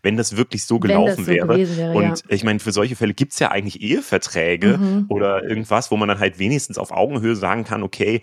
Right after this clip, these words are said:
Speaker 1: das Geld bleibt dann bei mir oder so und so verteilen wir es, falls wir uns trennen und so. Und dass das so hinter dem Rücken passiert ist und das die Leute abfeiern, finde ich ganz komisch.
Speaker 2: Ja, und eine Sache, über die auch in fast keinem Artikel berichtet wird, ist, dass es gegen ihn auch gerade einen Vergewaltigungsvorwurf von einer anderen Frau gibt.
Speaker 1: Mhm.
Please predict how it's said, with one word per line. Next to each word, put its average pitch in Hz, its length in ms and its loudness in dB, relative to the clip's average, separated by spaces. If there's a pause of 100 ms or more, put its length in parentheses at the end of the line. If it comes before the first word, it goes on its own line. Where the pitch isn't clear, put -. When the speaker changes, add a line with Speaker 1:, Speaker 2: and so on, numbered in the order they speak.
(280)
Speaker 1:
das - 120 -14
Geld 107 240 0
bleibt 90 260 -2
dann 90 100 -4
bei 95 120 0
mir 110 300 0
oder 95 120 0
so 90 120 -2
und 107 80 0
so 98 100 -8
verteilen 107 420 -2
wir 101 40 0
es, 98 80 -4
falls 98 280 -2
wir 95 80 0
uns 92 140 -4
trennen 107 300 -2
und 87 80 -2
so. 98 180 0 (260)
Und 92 140 -6
dass 110 120 -2
das 101 140 -4
so 101 140 2
hinter 120 220 -2
dem 101 160 0
Rücken - 220 -4
passiert 113 340 -2
ist 92 100 -10
und - 120 -12
das 147 320 0
die 120 80 -2
Leute 113 340 0
abfeiern, 92 460 -2
finde 101 160 -8
ich - 140 -12
ganz 127 340 -6
komisch. 104 680 -4
Speaker 2:
Ja, 208 220 2
und 208 140 0
eine 208 220 2
Sache, 220 240 0
über 196 180 0
die 190 340 2
auch 190 240 0
in 202 120 4
fast 214 220 -2
keinem 220 280 0
Artikel 196 360 0
berichtet 185 380 -4
wird, 190 160 2
ist, - 180 -10
dass 202 140 2
es 202 120 -6
gegen 208 160 2
ihn 202 160 0
auch 190 120 0
gerade 190 180 0
einen 190 160 2
Vergewaltigungsvorwurf 175 1040 0
von 165 160 0
einer 160 80 4
anderen 202 260 2
Frau 160 260 -2
gibt. 92 200 0
Speaker 1:
Mhm. 90 160 -4